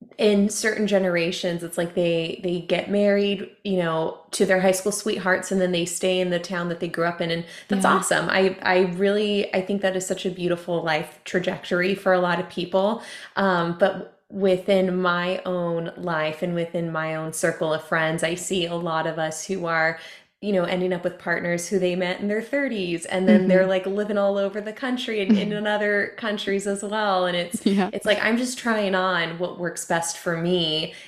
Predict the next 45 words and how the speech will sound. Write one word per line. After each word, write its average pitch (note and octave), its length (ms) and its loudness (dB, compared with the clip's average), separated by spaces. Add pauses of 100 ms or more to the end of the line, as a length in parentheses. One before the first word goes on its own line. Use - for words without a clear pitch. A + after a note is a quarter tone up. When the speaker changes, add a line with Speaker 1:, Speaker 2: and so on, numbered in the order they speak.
(140)
Speaker 1:
And F3 420 4 (200)
we F#3+ 280 2
live F#3+ 320 6
in, F#3 280 2 (120)
I F#3+ 140 2
think, F#3 240 -2
the E3+ 60 -2
best D#3+ 280 0
day D#3+ 220 0
and D#3 80 -2
age E3+ 580 0
to G3+ 340 0
be E3 200 0
able D#3 220 -2
to E3 160 -4
do D#3 320 -6
that, - 520 -2
so - 180 0
that E3+ 260 0
when G3+ 100 2
we F3 140 2
Speaker 2:
Right. - 100 -4
Speaker 1:
find E3+ 360 0
the E3 120 -4
right D#3 300 -2
thing, D#3 240 -8
it's, - 180 -10
like, - 160 -2
exactly E3 680 -4
right - 380 -2
for - 180 -4
us. - 520 -4 (300)
Speaker 2:
Yes. G3 460 0
Yeah. G3+ 320 4
And G3 140 6
being B3+ 140 8
able B3 140 6
to G#3 100 2
work F3+ 200 -2
online F#3+ 460 2
is A#3+ 180 2
so A3 180 -2
incredible. G#3+ 640 -2
You G#3 120 -2
know, F3+ 180 -2